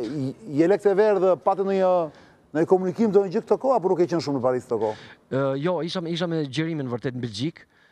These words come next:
Speaker 2: Ë,
Speaker 1: Po në
Speaker 2: po
Speaker 1: Belgjik,
Speaker 2: dhe
Speaker 1: edhe ti
Speaker 2: edhe
Speaker 1: pati,
Speaker 2: aty pati, edhe
Speaker 1: pati
Speaker 2: aty
Speaker 1: e dy gjë.
Speaker 2: pati, edhe
Speaker 1: Po,
Speaker 2: aty
Speaker 1: nuk,
Speaker 2: pati.
Speaker 1: nuk u bllokove në rrugë, mendoj gjë, nuk patet ndonjë bllokim.
Speaker 2: Jo, po skadat janë, protestet janë gja-, gja normale dhe nëse bllokohesh,
Speaker 1: Nuk ka
Speaker 2: ndodh,
Speaker 1: problem.
Speaker 2: është në rregull.
Speaker 1: Mm.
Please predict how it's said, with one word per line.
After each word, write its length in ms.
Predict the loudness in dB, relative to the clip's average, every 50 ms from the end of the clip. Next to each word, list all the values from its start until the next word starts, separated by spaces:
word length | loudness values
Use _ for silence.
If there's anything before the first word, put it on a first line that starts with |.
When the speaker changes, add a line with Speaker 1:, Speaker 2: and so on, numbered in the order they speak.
| _ _ _ _
Speaker 2:
Ë, 140 | -4 -2 -2
Speaker 1:
Po 80 | -2 0
në 60 | 4
Speaker 2:
po 60 | 4 4
Speaker 1:
Belgjik, 220 | 4 4 -2 0 0
Speaker 2:
dhe 60 | 0 2
Speaker 1:
edhe 160 | 2 2 2
ti 40 | 2
Speaker 2:
edhe 80 | 2 2 2
Speaker 1:
pati, 140 | 2 2 2
Speaker 2:
aty 80 | 0 -2
pati, 240 | -2 -4 -4 -4 -4
edhe 60 | 0 2 2
Speaker 1:
pati 180 | 2 4 2
Speaker 2:
aty 20 | 0
Speaker 1:
e 40 |
dy 80 | 2 2
gjë. 80 | 0 0
Speaker 2:
pati, 100 | 0 -2
edhe 60 | -2 -2
Speaker 1:
Po, 80 | -2
Speaker 2:
aty 140 | -2 0 0
Speaker 1:
nuk, 120 | 0 0
Speaker 2:
pati. 100 | 0 0
Speaker 1:
nuk 120 | 0 0 0
u 40 | 2
bllokove 280 | 2 2 2 2 0 0 0
në 40 | 0
rrugë, 160 | 0 0 0 0
mendoj 240 | 0 0 2 2
gjë, 120 | 2 2 2
nuk 120 | 2 0 0
patet 200 | 0 0 0 0
ndonjë 160 | -2 -2 -2
bllokim. 320 | 0 -2 -2 -2 -4 -8 -8 -10
Speaker 2:
Jo, 160 | -8 -8 -6
po 80 | -6 -8
skadat 360 | -12 -8 -8 -6 -6 -6 -6 -6
janë, 480 | -6 -6 -6 -8 -8 -8 -8 -8 -8 -6
protestet 400 | -6 -6 -4 -4 -6 -4 -4 -6
janë 180 | -4 -6 -4 -4
gja-, 200 | -4 -4 -4 -6
gja 160 | -6 -6 -6
normale 460 | -4 -6 -6 -6 -4 -4 -4 -4 -4 -6
dhe 100 | -6 -8 -8
nëse 260 | -8 -10 -10 -10 -10
bllokohesh, 640 | -8 -8 -8 -8 -6 -6 -6 -4 -6 -6 -8 -12 -18 -20 _ _ _ _ _
Speaker 1:
Nuk 140 | -2 0
ka 40 | 2 2
Speaker 2:
ndodh, 120 | 2 0
Speaker 1:
problem. 280 | 0 -2 -2 -2 -4 -4
Speaker 2:
është 120 | -4 -4
në 100 | -12 -10
rregull. 240 | -10 -8 -6 -6 -4
Speaker 1:
Mm. 180 | -6 -6 -6